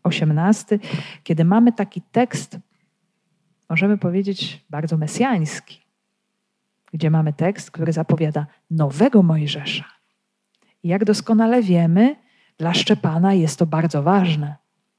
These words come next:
Bo on tutaj nam nawiąże poprzez to słowo wypowiedziane przez Mojżesza, obecne w Pięcioksięgu, w Torze.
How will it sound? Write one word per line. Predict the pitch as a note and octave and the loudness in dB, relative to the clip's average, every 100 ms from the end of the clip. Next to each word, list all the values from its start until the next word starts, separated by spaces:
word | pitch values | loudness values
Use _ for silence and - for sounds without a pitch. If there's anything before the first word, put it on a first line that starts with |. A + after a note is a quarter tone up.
| _ _ - | _ _ -4
Bo | D3+ | 2
on | E3 | 2
tutaj | F#3 G#3+ A#3 | 2 2 4
nam | G3+ F#3 F3 | 4 4 2
nawiąże | F3 E3 F3 F3 F#3 F#3 - | 2 4 4 6 6 4 2
poprzez | - E3+ - D3+ - | 0 -2 -2 -4 0
to | G3 | 0
słowo | G#3+ G3+ F#3+ G3+ G#3 C4 | 0 2 4 4 4 4
wypowiedziane | B3 - F3 F3+ F#3 F#3 F3 | 4 2 2 2 2 2 0
przez | F3+ - | -4 -2
Mojżesza, | E3 D#3+ D3+ D#3 D#3+ G3 C4 D#4 - - - | 0 2 4 4 4 4 2 -2 -14 -20 -6
obecne | E3 F#3+ G3+ F#3+ E3+ | 0 2 2 0 -2
w | |
Pięcioksięgu, | - F#3 G#3 A#3+ - - F3+ E3+ G3 | 2 6 6 4 0 0 0 0 -2
w | A#3+ - | -4 -2
Torze. | D#3+ D3+ D3+ F3 B3+ | 2 2 4 2 2